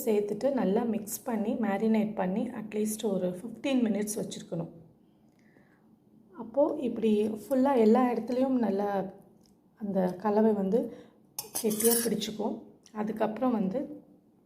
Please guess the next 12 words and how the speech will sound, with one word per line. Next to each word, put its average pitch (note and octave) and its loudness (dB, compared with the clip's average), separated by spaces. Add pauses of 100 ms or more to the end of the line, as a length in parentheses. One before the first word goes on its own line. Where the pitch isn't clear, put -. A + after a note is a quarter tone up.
(160)
நான் G3+ -4
டீப் A#3 -4
ஃப்ரை G#3 -2
பண்ண F#3 -2
போறதில்ல, F#3 -2 (380)
ஸ்டிர் C4+ -4
ஃப்ரை A3+ 0
தான் G#3+ -2
ப-, - -8
பண்ண F#3+ -4
போறேன். G3 -2
பார்க்கலாம். F3+ -6